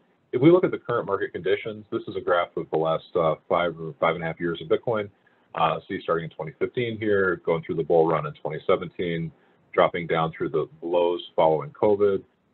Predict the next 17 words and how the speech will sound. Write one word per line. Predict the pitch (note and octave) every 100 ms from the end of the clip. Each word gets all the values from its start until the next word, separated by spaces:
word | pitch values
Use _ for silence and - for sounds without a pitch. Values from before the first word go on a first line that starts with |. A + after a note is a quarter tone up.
| _
Uh, | D2+ D2+
this | D2+
is | -
that | - -
kind | E2+
of | D2
February | F2 D#2+ E2 D#2+ D#2
twenty | - D2+
twenty | - F2+ E2+
crash | - D#2+ D2+
of | D#2
the | C#2
stock | F2 E2
market | D#2+ D#2+
and | D2
everything | D2 D2 D#2
else. | D2+